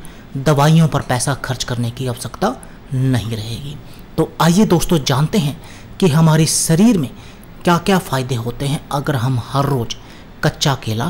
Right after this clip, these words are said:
सेवन करते हैं। मोटापा, वजन घटाने में मददगार है कच्चा केला। वजन घटाने की कोशिश करने वालों को हर रोज़ एक केला खाने की सलाह दी जाती है।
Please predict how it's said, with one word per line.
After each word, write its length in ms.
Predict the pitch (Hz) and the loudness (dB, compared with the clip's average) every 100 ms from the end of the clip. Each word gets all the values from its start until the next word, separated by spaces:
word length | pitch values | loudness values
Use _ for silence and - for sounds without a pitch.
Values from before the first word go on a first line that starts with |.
| - | -6
सेवन 400 | - 139 113 110 | -6 -2 -2 -4
करते 300 | 113 - - | -6 -12 -12
हैं। 180 | - - - - - - - - - - - - - 139 | -12 -18 -18 -20 -20 -20 -20 -20 -20 -18 -18 -20 -6 -2
मोटापा, 460 | 139 127 127 - - - - - - - 147 | 0 0 -4 -8 -14 -20 -20 -20 -20 -10 -6
वजन 380 | 131 160 175 160 | 2 6 6 6
घटाने 380 | 151 147 165 | 4 4 6
में 140 | 165 170 | 6 4
मददगार 580 | 135 135 147 - 131 120 | 2 2 0 0 0 0
है 200 | 127 - | -4 -6
कच्चा 240 | 123 - 120 | -8 -6 -8
केला। 260 | 80 71 - - - - - - | -10 -12 -14 -18 -20 -20 -20 -8
वजन 380 | 139 156 165 233 | 0 4 6 6
घटाने 400 | 160 - 165 214 | 6 4 6 6
की 120 | 214 | 4
कोशिश 400 | 185 170 165 220 | 0 4 4 4
करने 320 | - 165 185 214 | 2 4 4 4
वालों 260 | 160 143 | 4 0
को 200 | 131 120 - - - - | -2 -10 -14 -20 -20 -8
हर 200 | - 185 | 2 4
रोज़ 280 | 196 139 - - - - - - 180 | 4 2 -4 -12 -18 -20 -20 -2 4
एक 300 | 202 208 - | 4 4 2
केला 280 | 165 147 143 | 2 4 0
खाने 340 | - 135 127 | 0 0 0
की 140 | 120 131 | 0 -2
सलाह 300 | 127 113 110 | -2 0 -2
दी 240 | - 120 | -4 -6
जाती 300 | 113 110 - | -6 -8 -10
है। 160 | 120 | -12